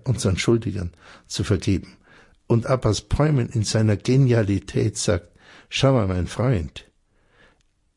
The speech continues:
ich zeige dir, wie du startest, wie du beginnst,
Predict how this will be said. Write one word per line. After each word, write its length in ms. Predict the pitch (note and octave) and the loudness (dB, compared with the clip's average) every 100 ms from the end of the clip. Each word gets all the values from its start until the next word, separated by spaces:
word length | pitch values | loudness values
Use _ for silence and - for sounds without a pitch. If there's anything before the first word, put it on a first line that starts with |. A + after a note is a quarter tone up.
| _ - | _ -8
ich 240 | G#2+ - | -8 -4
zeige 480 | - G#2 C#3 C#3 A2 | -4 0 0 0 -2
dir, 340 | B2 A#2 G2+ - | 0 0 0 -2
wie 280 | G#2 G2+ A#2+ | -6 -2 -4
du 180 | - A#2 | -2 -2
startest, 1000 | - - A#2 A2+ - - - - - - _ _ _ _ _ _ _ _ - | -2 -2 -4 -2 -6 -8 -6 -8 -10 -20 _ _ _ _ _ _ _ _ -2
wie 160 | B2 | -2
du 160 | A2 A2+ | 0 -2
beginnst, 800 | - G#2 - D3+ D#3+ - - | -2 -6 0 0 0 -2 -10